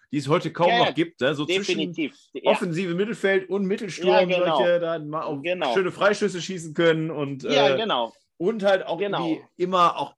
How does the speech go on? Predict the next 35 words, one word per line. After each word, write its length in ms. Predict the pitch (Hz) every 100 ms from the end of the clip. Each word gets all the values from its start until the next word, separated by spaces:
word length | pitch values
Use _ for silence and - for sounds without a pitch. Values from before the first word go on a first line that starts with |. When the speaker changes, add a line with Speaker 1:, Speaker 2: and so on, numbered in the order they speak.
| _
Speaker 1:
so, 160 | 131 143
also 260 | 113 135 143
Del, 140 | 139
Del 120 | 135
Piero 320 | 131 147 180 175
auf 220 | 120 -
einer 180 | 135 143
anderen 240 | 190 202
Art 240 | 170 190
und 120 | 202 160
Weise, 460 | 180 196 175 180
aber 300 | 139 151 147
irgendwie 540 | 165 160 156 151 147 _ _ _
sehr 340 | 101 135 147
charismatisch 720 | 143 143 127 123 131 131 110 98
waren, 300 | 92 87 95
ne? 220 | 151 156 _ _ _ _ _ _ _ _ _ _ _
Speaker 2:
Selbstverständlich, 840 | 151 214 - 185 - 135 - 110
das 220 | 123 123 147
waren 160 | 160
noch 260 | 156 - - _ -
echte 360 | 190 - 185
Typen. 420 | - 220 135 - _ _ _ 104
Speaker 1:
Genau, 300 | 131 151 127
und 80 |
heute, 320 | 117 151 160 160
ja, 160 | 127
haben 100 | 147
wir 80 | 113
auch 100 | 131
schon 140 | 139
oft 140 | 120 - _ -
drüber 220 | 120 135
gesprochen, 420 | 123 - 127 135 120
heute 440 | 143 156 147 120